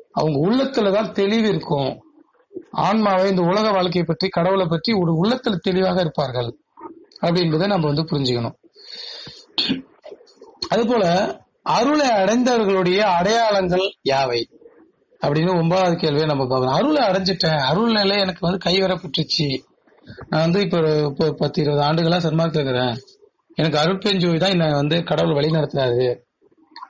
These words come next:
அருள் செய்யற ஒவ்வொரு விஷயமும் அருள் தான் எனக்கு வந்து செய்யுது அப்படி என்று சொல்லுகின்றவங்களுடைய அடையாளமாக ஏதாவது நம்ம பார்க்கலாமா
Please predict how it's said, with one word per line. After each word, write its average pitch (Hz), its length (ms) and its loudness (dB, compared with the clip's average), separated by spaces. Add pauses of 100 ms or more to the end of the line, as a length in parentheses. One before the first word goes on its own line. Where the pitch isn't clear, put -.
(140)
அருள் 196 320 0
செய்யற 185 280 2
ஒவ்வொரு 202 300 2
விஷயமும் 220 380 2
அருள் 185 260 2
தான் 196 140 2
எனக்கு 170 220 0
வந்து 156 140 -6
செய்யுது 156 420 0 (1120)
அப்படி 220 240 0
என்று 226 220 2
சொல்லுகின்றவங்களுடைய 202 1400 2 (420)
அடையாளமாக 233 640 2 (120)
ஏதாவது 190 420 2
நம்ம 180 220 0
பார்க்கலாமா 143 480 -4